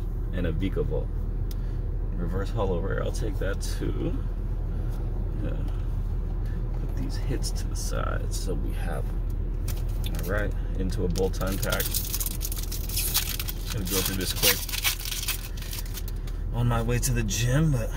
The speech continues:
just trying to redeem ourselves a little bit before that. We got a Morpeko, Skarmory, Shelmet, Plusle, Muna, Water,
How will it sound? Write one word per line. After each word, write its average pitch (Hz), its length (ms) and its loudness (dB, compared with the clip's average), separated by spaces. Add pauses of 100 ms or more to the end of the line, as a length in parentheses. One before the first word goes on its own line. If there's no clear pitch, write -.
(300)
just - 260 0
trying 123 280 0
to 113 220 4 (140)
redeem 113 420 2
ourselves 117 440 2
a - 40 0
little 113 180 2
bit 120 180 2
before 117 300 0
that. 127 220 2 (880)
We - 100 0
got 90 100 2
a 90 40 2
Morpeko, 107 800 2 (360)
Skarmory, 101 840 0 (500)
Shelmet, 98 600 2 (640)
Plusle, 92 500 4 (540)
Muna, 95 480 2 (720)
Water, 87 480 4